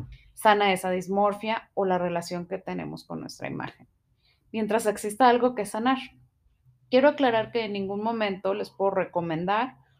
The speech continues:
o aconsejar, aconsejar si es bueno o malo que se hagan la cirugía o que no se la hagan.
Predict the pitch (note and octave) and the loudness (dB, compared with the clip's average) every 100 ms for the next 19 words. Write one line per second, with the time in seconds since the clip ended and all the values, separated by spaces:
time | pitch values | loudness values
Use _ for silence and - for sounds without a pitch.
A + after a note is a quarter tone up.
0 | _ _ F#3 F3+ F#3 F3+ F3 G3+ G#3 A#3 | _ _ 4 4 0 0 2 2 2 -2
1 | - F#3 F3 F#3 F#3 F#3 A3 A#3 D4+ - | 0 2 2 -2 -2 0 4 4 4 -6
2 | - G#3 G3+ G3 G#3+ G#3 G#3+ G3+ F#3+ G3 | -4 -2 -2 0 0 2 2 2 2 0
3 | F#3+ F#3+ F3+ F3+ F3 F3 F3+ F3 D#3+ D#3 | 0 -4 -6 -2 0 0 -2 -4 -6 -8
4 | D#3 D#3 F#3+ G3 F#3 E3+ C#3 - D3 D3 | -8 -8 -6 -6 -6 -6 -6 -6 -6 -2
5 | G3+ F3+ E3 | -2 -4 -10